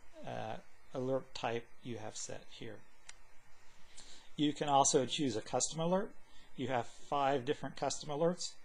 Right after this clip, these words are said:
And what this is, is you could record any type of audio and then load it into the pager. And when this set of tones went off, in this case it's eight hundred, twelve hundred,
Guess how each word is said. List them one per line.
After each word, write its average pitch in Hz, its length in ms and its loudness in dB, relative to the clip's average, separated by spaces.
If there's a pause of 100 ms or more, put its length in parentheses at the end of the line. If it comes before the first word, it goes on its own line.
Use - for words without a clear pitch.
(400)
And 165 340 0
what 185 200 8
this 180 180 6
is, 180 220 6
is 139 160 2
you 202 120 4
could 165 220 2
record 156 640 4 (180)
any 190 380 4 (160)
type 170 320 6
of 147 420 4 (480)
audio 175 380 6 (800)
and 151 180 0
then 151 180 8
load 151 180 12
it 143 100 12
into 139 480 6
the 120 100 4
pager. 139 540 4 (440)
And 139 280 0
when 160 400 6
this 170 200 8
set 175 240 4
of 156 100 4
tones 160 480 2 (560)
went 135 200 2
off, 180 220 6 (500)
in 131 80 -2
this 131 160 2
case 135 300 4
it's 131 160 -4
eight 135 180 0
hundred, 131 240 -2
twelve 131 240 0
hundred, 165 300 0